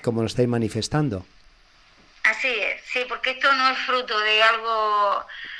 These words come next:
Speaker 2: sea, esto nace de, pues, de una obra que el Señor ha hecho durante un tiempo. Nosotros lo vemos así, ¿no? Y que ahora el Señor mismo es el que hace surgir estos frutos. O sea, mm, ha sido todo en su divina providencia, ¿no?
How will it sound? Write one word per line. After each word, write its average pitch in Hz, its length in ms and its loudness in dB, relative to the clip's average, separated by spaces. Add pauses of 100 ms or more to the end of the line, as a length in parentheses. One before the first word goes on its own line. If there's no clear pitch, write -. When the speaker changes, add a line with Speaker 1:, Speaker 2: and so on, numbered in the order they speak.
Speaker 2:
sea, 214 200 4 (180)
esto - 240 -2
nace 262 320 2
de, 220 760 -2 (140)
pues, 226 140 0 (1040)
de 247 140 -4
una 262 340 6
obra 302 160 2
que 247 60 -6
el 247 60 -4
Señor 262 240 0
ha 269 140 6
hecho 285 180 0
durante 240 320 0
un 277 140 -4
tiempo. 302 400 2 (800)
Nosotros 262 380 4
lo 269 100 6
vemos 262 380 0
así, 269 280 0
¿no? 247 280 -2 (120)
Y 294 100 0
que 247 140 2
ahora 285 260 6 (240)
el 262 80 -6
Señor 277 380 2
mismo 330 280 4 (100)
es 294 100 4
el 262 60 -4
que 277 80 -2
hace 277 200 -2
surgir 277 360 -2
estos 285 260 0
frutos. 254 440 0 (560)
O - 20 -14
sea, 202 460 4
mm, 214 640 -8 (340)
ha - 100 4
sido 285 300 2
todo 294 260 4
en 294 60 0
su - 140 -4
divina 254 460 2
providencia, 233 720 -2
¿no? 220 200 -6